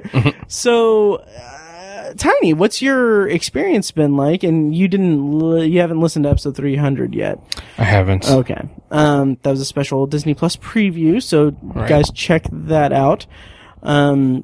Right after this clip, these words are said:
Speaker 2: but yeah, Tiny, wh-, how's your experience been with Disney Plus? What was your excitement level? How was the experience getting it and everything?
Speaker 1: Um, I, expectations or whatever, like, um,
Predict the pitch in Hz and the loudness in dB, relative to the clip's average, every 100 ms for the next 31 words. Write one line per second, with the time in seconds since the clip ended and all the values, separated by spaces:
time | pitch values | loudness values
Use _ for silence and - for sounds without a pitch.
0 | - 311 427 - 226 226 196 185 208 254 | -4 0 0 2 0 0 0 2 2 0
1 | 240 208 - 208 196 - 185 180 185 175 | 0 -2 0 0 0 0 -2 -2 -2 -2
2 | 160 196 226 160 160 151 156 135 123 - | 0 0 0 0 0 0 0 0 0 0
3 | 208 208 196 196 190 196 180 165 147 143 | 0 0 -2 0 2 2 2 2 0 0
4 | 139 - - 160 151 143 - 156 165 160 | -2 -2 -2 0 0 -2 -2 0 2 -2
5 | 139 160 156 160 170 160 _ - - 135 | -2 -2 -2 -2 -6 -8 _ -20 -4 0
6 | 135 135 117 73 135 185 196 156 127 120 | 2 2 0 0 0 2 2 2 2 2
7 | 113 110 104 110 - _ - _ _ _ | 2 0 0 -4 -8 _ -20 _ _ _
8 | _ _ _ _ - 135 - 160 - 143 | _ _ _ _ -2 -2 0 -2 0 0
9 | 156 151 156 151 156 127 110 107 104 - | 0 0 0 2 2 2 2 2 0 -4
10 | 117 113 - - | -4 -4 -6 -8